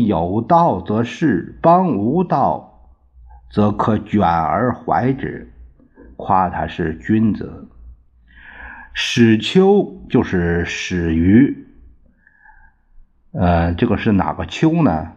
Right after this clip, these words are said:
呃，一个鱼字旁，一个就是酋长的酋啊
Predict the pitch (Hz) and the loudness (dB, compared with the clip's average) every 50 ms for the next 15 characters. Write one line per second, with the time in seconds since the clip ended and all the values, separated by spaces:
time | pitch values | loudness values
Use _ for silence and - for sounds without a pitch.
0 | - - _ _ _ _ _ _ _ - - 95 95 95 90 101 117 131 120 87 | -20 -20 _ _ _ _ _ _ _ -4 -2 0 2 2 4 4 4 4 2 2
1 | 85 85 95 123 147 143 - 139 95 - - - 80 82 92 107 120 120 85 90 | 2 4 4 4 4 4 2 0 0 0 -2 -2 0 2 2 2 0 -2 -2 -2
2 | 92 101 120 117 120 110 95 90 90 87 85 87 - - - - - _ - 98 | 0 2 2 2 2 2 2 2 0 -2 -2 -6 -12 -20 -20 -20 -20 _ -6 -4
3 | 92 90 - - 92 87 85 85 85 82 85 82 - - - - - - 95 120 | -4 -2 0 0 0 2 2 0 -2 -2 -4 -8 -10 -14 -12 -8 -2 2 2 2
4 | 123 110 - - - - 76 73 71 - - - - - - _ _ - _ - | 2 2 -2 -4 -8 -10 -10 -10 -10 -12 -18 -20 -20 -20 -20 _ _ -20 _ -16
5 | - - - 92 92 113 120 - - - - - - - - - - - - - | -12 -6 -4 -4 -4 -4 -6 -10 -18 -20 -20 -20 -20 -20 -20 -20 -20 -14 -8 -6
6 | - - - - - | -6 -6 -6 -8 -12